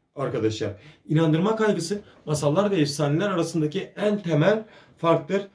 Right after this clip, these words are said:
sevgili dostlar. Dört. Parçada boş bırakılan yere aşağıdakilerden hangisi getirilmelidir diye sormuşuz. Bakalım. Anlatmaya ve olaya dayanan bir tür olan nokta nokta nokta on altıncı yüzyıldan itibaren yaygınlaşmıştır.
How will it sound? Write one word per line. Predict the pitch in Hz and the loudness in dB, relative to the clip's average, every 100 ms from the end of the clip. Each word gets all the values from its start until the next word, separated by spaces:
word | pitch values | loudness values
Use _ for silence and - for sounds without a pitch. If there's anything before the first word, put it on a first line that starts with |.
| _ _ | _ _
sevgili | - 170 165 143 165 | -8 2 4 4 4
dostlar. | 151 139 156 - - _ _ _ _ _ _ _ _ _ _ _ _ _ 127 123 | 4 4 0 0 -6 _ _ _ _ _ _ _ _ _ _ _ _ _ 2 6
Dört. | 247 175 - - _ _ _ _ _ - | 8 6 -2 -18 _ _ _ _ _ -6
Parçada | 240 240 190 190 | -4 0 0 2
boş | 254 - | -2 0
bırakılan | 165 147 143 | 0 4 4
yere | 165 190 | 6 4
aşağıdakilerden | 202 208 190 170 165 190 | 4 2 0 0 0 2
hangisi | 220 151 160 | 0 0 0
getirilmelidir | 202 196 190 180 175 143 117 | 0 0 0 2 2 2 2
diye | 135 | 0
sormuşuz. | - 117 104 98 104 107 | 2 -2 -2 -4 -6 0
Bakalım. | 226 208 143 - - _ _ _ _ | 4 4 2 -2 -20 _ _ _ _
Anlatmaya | 160 185 208 226 247 247 | 2 4 2 2 0 4
ve | 208 | 2
olaya | 175 170 214 220 | 4 4 4 4
dayanan | 196 160 147 | 4 4 4
bir | 165 143 | 2 2
tür | 220 | 0
olan | 233 151 123 123 | 2 4 2 0
nokta | 147 220 | 0 2
nokta | 190 - 147 | 0 0 0
nokta | 120 - - 156 | -2 -2 0 0
on | 202 220 | 2 2
altıncı | 240 226 185 170 | 2 0 0 0
yüzyıldan | 143 147 135 | 2 2 2
itibaren | 120 120 117 110 104 | 0 0 2 2 2
yaygınlaşmıştır. | 117 185 214 220 214 220 208 - 220 220 | 2 4 2 2 0 -2 -6 0 0 0